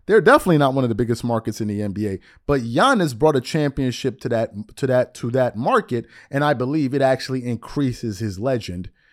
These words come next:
uh, in, in the N B A. So to have both of these guys, because remember, Damian Lillard, I guess, I think, a lot of the reports are saying that he really, really wanted to go to Miami. But here you have him in another small market with another star that thinks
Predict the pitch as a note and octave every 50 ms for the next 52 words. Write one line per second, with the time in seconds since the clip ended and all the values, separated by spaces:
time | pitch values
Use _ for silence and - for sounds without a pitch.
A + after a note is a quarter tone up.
0 | _ _ _ _ - A2+ A#2 A2+ A2 G#2+ A2 A2+ A2 G#2 A2+ - B2 A2+ A2 A2
1 | A2+ G#2+ G2+ G2 G#2 G#2+ G#2 F#2+ E2+ E2+ - _ _ _ - _ _ - - -
2 | F#3+ E3+ E3 D#3+ D#3 - - C#3+ - - F#3+ G#3 G#3 G#3+ E3+ B2 G#2+ E3 G3 G3
3 | F#3 - D#3 C#3+ D3 C3+ A2+ - C#3+ C#3 A#2+ G#2 E2+ E2+ G2 - - D3+ F3+ D#3
4 | B2 C#3 D3+ F#3+ B3 A3+ E3+ A2+ A2 - - - - - _ _ G2+ G2 E3+ A3
5 | B3 A#3+ A#3+ A3+ F#3+ E3 G3 B3+ B3 F#3 D3 C3+ C#3+ F3 F#3+ - _ _ _ _
6 | _ _ _ - A#2 A#2 A2+ F#2 F#2+ C3 B2+ A#2+ A#2+ - - - A2 G#2+ G2 -
7 | - - F3 D3 B2+ C3 D#3 - - _ _ _ _ _ _ _ _ - B2 C#3+
8 | D#3+ F3+ F3 D#3+ C#3+ C3+ B2+ - - G3 F3 - D#3 C#3 - - E3 D#3 C#3 B2+
9 | C3 E3+ E3 B2+ A2+ D3+ F3+ E3+ E3 D3 C#3+ E3+ E3+ D#3+ D3 D3+ D#3 D#3 D3 -
10 | C#3 C#3+ D#3+ D#3 D3 C#3+ C3+ D#3 G3 A#3+ A3 D3+ A2 F#2+ G2+ A#2+ G#2 - D3 F#3
11 | A3+ G#3+ F3+ D3+ E3 E3 D#3 C3+ G2+ A2+ B2 D#3 G#3 - _ _ E3+ D#3 C#3+ B2
12 | A#2 C3+ G3 G#3 G#3+ F#3+ - - E3 E3+ D#3+ D#3 E3+ A3+ A#3+ A3 A3+ - A#2+ -
13 | - _ _ _ - - - - - D3 D#3 - D3 D3+ G3+ A3+ A3 F#3 - -
14 | - A3 A3 G#3 F#3 D#3 D3+ D3 C3 - - - - G3 G3 F#3 - - - -